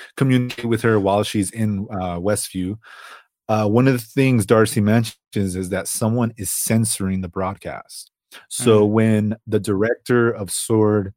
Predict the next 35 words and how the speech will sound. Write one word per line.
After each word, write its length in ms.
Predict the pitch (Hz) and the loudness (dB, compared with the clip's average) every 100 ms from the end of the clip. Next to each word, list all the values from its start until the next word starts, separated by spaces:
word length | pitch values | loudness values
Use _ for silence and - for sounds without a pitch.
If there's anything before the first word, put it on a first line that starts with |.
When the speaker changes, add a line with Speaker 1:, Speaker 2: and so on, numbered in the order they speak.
| - | -4
Speaker 1:
mentions, 460 | 107 107 110 95 | -4 -2 -6 -2
"Where 160 | 107 104 | 0 2
is 120 | 98 | 0
this 140 | 98 - | -6 -4
coming 340 | 127 139 113 | -2 0 -2
from?" 460 | - 98 95 90 - _ - - | -4 -6 -4 -6 -10 _ -20 -8
she's 220 | 107 95 | -6 -4
like, 140 | 92 - | -4 -4
"I 140 | 107 | -6
don't 160 | 98 95 | -4 -2
know. 440 | 110 104 98 92 _ - | -2 -2 -4 -10 _ -10
It's 220 | 92 - | -10 -10
just 420 | - 98 87 - _ | -8 -8 -6 -12 _
happening." 640 | - 123 - 92 92 90 - - _ | -6 -4 -4 -8 -6 -8 -12 -20 _
He 120 | 110 | -2
leaves. 640 | 107 135 131 92 92 - - | 2 4 4 0 -4 -12 -12
So 160 | - 101 | -4 -4
I 80 | 95 | -4
feel 280 | - 131 135 | -2 0 2
like 220 | 117 110 | 2 -2
he 200 | - 123 | -4 -4
knows 560 | 107 104 107 104 98 - | 0 0 0 -2 -4 -6
something 760 | - 107 98 104 98 92 90 _ _ _ _ _ _ _ - | -2 -2 -2 -4 -4 -4 -8 _ _ _ _ _ _ _ -10
that 140 | 98 - | -8 -4
he 120 | 113 | -2
didn't 280 | 107 101 98 | 0 -2 -2
Speaker 2:
Mm-hmm. 60 | |
Speaker 1:
want 180 | 101 98 | -2 -4
to 60 | 101 | -4
mention 340 | 95 101 120 | -4 -4 0
at 120 | 113 113 | 0 0
that 160 | 120 | -2
time. 340 | - 127 131 139 _ - - - - | 2 2 0 -4 _ -20 -20 -20 -12
Speaker 2:
Mm-hmm. 100 | 117 | -2
Speaker 1:
But, 360 | 110 98 95 | 2 2 -2